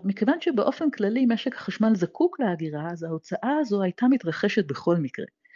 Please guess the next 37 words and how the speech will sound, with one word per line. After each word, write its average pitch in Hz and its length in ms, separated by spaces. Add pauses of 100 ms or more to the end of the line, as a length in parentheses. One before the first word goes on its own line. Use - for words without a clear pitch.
(400)
מה 202 120
קורה 202 300
כרגע? 160 600
קורים 294 340
שני 233 260
דברים 208 320
שהם 202 240
מייצרים 190 400
סוג 185 200
של 185 220
עלות 175 300
עודפת. 151 560
עלות 220 200
עודפת 233 340
זה 214 80
מצב 208 300
שבו 214 340
היינו 240 300
יכולים 190 400
לעשות 175 300
משהו 185 240
יותר 185 280
בזול 277 440
ואנחנו 170 460 (260)
מוציאים 208 340
עליו 156 200
יותר. - 260 (720)
אז 180 120
סיבה 277 280
אחת 285 280
לעלות 247 300
העודפת 240 540
זה 196 120
שלא 202 440
מתאפשרת 208 540
פה 143 100
תחרות. 147 500